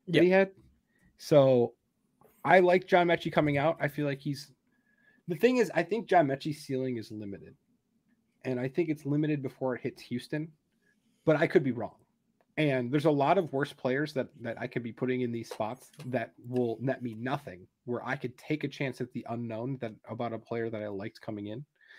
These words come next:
Speaker 1: because I think he battles. I think he's really good understanding route concepts and succeeding and finding ways to win and win on timing as well to be at the spot when he needs to be there.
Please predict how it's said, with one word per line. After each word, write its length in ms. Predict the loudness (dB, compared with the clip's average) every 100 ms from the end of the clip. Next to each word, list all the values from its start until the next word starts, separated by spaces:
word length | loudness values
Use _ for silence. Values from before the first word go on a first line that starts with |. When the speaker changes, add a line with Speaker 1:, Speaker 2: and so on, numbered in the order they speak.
| -14 0
Speaker 1:
because 220 | 4 4
I 60 | 2
think 220 | 0 0
he 100 | -4
battles. 640 | -4 0 0 -2 -10 -20 _ _
I 40 | -10
think 200 | -10 -6
he's 200 | -8 -2
really 280 | 2 2 2
good 180 | 0
understanding 480 | -2 -4 -4 -4 -2
route 220 | -4 -4
concepts 480 | -4 -4 -4 -6 -4
and 200 | -8 -8 -14 -20 _
succeeding 800 | -14 -4 -4 -4 -8 -4 -2 -2
and 180 | -4 -6
finding 360 | -6 -4 -4 -4
ways 220 | -6 -6
to 100 | -8
win 300 | -6 -4 -4
and 240 | -6 -10 -14 _ -18 -4
win 180 | 0 0
on 200 | 0 -4
timing 460 | -6 -6 -4 -2 -4
as 140 | -6
well 380 | -4 -2 -2 -6 _ _
to 100 | -6
be 240 | -4 -6
at 120 | -6
the 80 | -8
spot 340 | -4 -2 -2 -4
when 80 |
he 80 | -8
needs 240 | -8 -12 -12
to 80 | -8
be 140 | -4
there. 240 | -2 -4